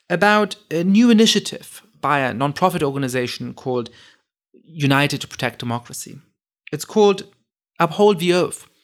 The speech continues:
And the idea is quite simply to get civil servants to repeat the oath of office on video. This is not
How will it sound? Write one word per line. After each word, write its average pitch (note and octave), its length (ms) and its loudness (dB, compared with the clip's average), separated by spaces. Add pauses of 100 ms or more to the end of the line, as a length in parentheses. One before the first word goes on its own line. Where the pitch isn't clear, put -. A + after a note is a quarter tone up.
(580)
And G3+ 140 4
the G#3+ 100 2
idea A#3 340 0
is - 140 -4
quite A3+ 300 0
simply F#3+ 360 -2
to D3+ 120 -4
get F3 240 -2
civil F#3 380 2
servants - 720 -6 (580)
to D#3 440 2 (600)
repeat D#3+ 720 -2 (280)
the D3 180 0
oath D#3+ 240 2
of C#3 200 -4
office - 540 -6 (440)
on D3 180 2
video. - 400 -4
This C#3 140 -4
is B2+ 80 -8
not A3+ 380 0